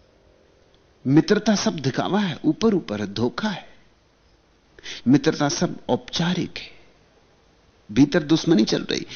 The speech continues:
भीतर एक दूसरे को काटने के सब उपाय चल रहे हैं।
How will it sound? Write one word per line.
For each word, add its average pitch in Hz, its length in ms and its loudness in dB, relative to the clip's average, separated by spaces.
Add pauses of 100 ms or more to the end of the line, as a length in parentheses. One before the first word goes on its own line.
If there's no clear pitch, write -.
(140)
भीतर 135 300 2
एक 160 140 2
दूसरे 156 300 2
को 151 140 -2
काटने 139 420 -2
के 156 120 -2
सब 180 220 -2
उपाय 135 260 -2
चल 95 180 -4
रहे - 200 -8
हैं। - 60 -18